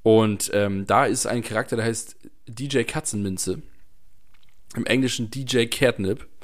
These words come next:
Und, ähm, das ist eine Katze mit einem Kapuzenpullover, der so ein bisschen zugezogen ist wie bei Kenny, aber nur so ein Stück. Und der ist ganz, relativ stylisch, muss ich sagen. Und den habe ich ihr, bevor es hier in, in,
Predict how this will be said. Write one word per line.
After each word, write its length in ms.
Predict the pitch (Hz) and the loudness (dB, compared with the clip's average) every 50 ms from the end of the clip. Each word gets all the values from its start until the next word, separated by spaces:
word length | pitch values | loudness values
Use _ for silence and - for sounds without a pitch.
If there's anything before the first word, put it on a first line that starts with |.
| - - - - - - - - - - - | -14 -14 -14 -14 -14 -14 -14 -14 -14 -2 2
Und, 440 | 113 113 110 110 110 107 104 - - | 4 4 6 6 2 2 0 -2 0
ähm, 520 | - 110 107 107 104 107 104 98 101 104 101 - - - - | 2 2 4 2 2 0 -2 -4 -6 -8 -10 -12 -14 -10 -4
das 160 | - 104 110 | -2 -2 0
ist 100 | 123 - | 0 0
eine 80 | 131 - | 0 0
Katze 320 | - - 160 160 - - | 0 -2 0 0 2 2
mit 160 | 135 123 117 | 2 2 2
einem 180 | 123 120 113 110 | 0 -2 -2 -2
Kapuzenpullover, 680 | - - 107 - 160 - - 110 - 107 107 101 104 104 | -2 -6 -6 -6 -6 -6 -6 -6 -2 -2 0 2 4 4
der 100 | 107 107 | 2 2
so 80 | 110 | 2
ein 40 | 110 | -2
bisschen 200 | 120 113 117 110 | -6 -8 -6 -4
zugezogen 480 | - - 156 143 123 - - - 107 104 | -4 -4 -4 -4 -4 -4 -4 -4 -4 -6
ist 80 | - | -8
wie 60 | 110 | -6
bei 140 | 101 101 98 | -4 -4 -4
Kenny, 360 | - - - 127 113 104 98 | -4 0 0 0 0 2 0
aber 100 | 87 85 98 | -2 -2 -2
nur 100 | 113 110 | -2 -2
so 80 | 110 | -4
ein 40 | 104 | -4
Stück. 280 | - - - 117 - - - - - - - - - - - - - - | -6 -4 -4 -4 -4 -4 -8 -14 -16 -14 -10 -8 -8 -8 -8 -10 -6 -2
Und 160 | - 117 110 | -2 2 4
der 100 | 127 113 | 6 6
ist 160 | 131 151 - - | 6 4 2 4
ganz, 320 | 147 143 165 165 - - | 4 4 4 2 0 0
relativ 400 | 147 190 226 214 - - 190 - | 2 2 2 2 2 -2 -2 -2
stylisch, 480 | - - - 151 160 190 196 175 - - | -4 0 0 0 2 2 0 0 0 -2
muss 140 | 131 113 113 | -4 -6 -4
ich 100 | 107 104 | -6 -6
sagen. 420 | - 110 101 101 107 113 147 196 - - - - - - - | -4 -4 -4 -4 -4 -4 -6 -8 -10 -12 -14 -16 -14 -14 -8
Und 120 | - 120 120 | -6 0 0
den 140 | 147 147 147 | 2 2 2
habe 140 | 165 165 | -2 -4
ich 160 | 170 - - 165 | -4 -6 -2 0
ihr, 260 | 147 139 135 143 139 - - - - - | 2 2 2 0 -2 -6 -12 -14 -10 -8
bevor 280 | - - - - - - | -6 -6 -2 -2 -2 -2
es 120 | - - - | -2 -4 -6
hier 280 | - - 151 147 - | -4 -2 -2 0 0
in, 300 | 85 127 127 123 123 110 | 0 -2 -2 -2 -2 -4
in, 360 | - - 117 113 113 113 107 | -4 -4 -4 -4 -4 -6 -6